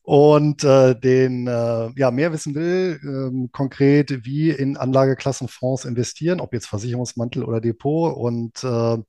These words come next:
ja, welche, ja, Vorteile es gibt, wie so ein Ansatz für ihn persönlich gemünzt sein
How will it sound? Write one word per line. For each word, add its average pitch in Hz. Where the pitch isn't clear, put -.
ja, 127
welche, 127
ja, 120
Vorteile 156
es 147
gibt, 151
wie 143
so 131
ein 127
Ansatz 135
für 135
ihn 131
persönlich 123
gemünzt 143
sein 135